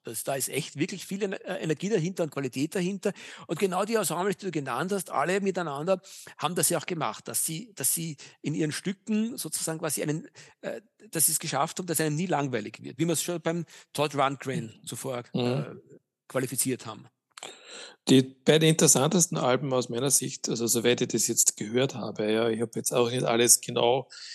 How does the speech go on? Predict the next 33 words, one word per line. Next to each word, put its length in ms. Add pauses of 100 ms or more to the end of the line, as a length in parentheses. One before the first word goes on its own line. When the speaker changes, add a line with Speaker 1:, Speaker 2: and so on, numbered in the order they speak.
(140)
Speaker 2:
gehört 420
und, 220
und, 400
äh, 540 (520)
sicher 400
auch 180
zum 180
Teil 120
Oberfläche, 540
weil 100
die 140
Zeit 240
gefehlt 380
hat. 180 (460)
Aber 100
das 140
erste 360
Album 360
ist 520
im 200
Jänner 260
neunzehnhundertsiebzig 680
entstanden, 500
äh, 240
hieß 340
Elastic 640
Rock, 320 (100)
ja, 160 (460)
<laughs> 440
was 200
sehr 120
gut 240
passt. 440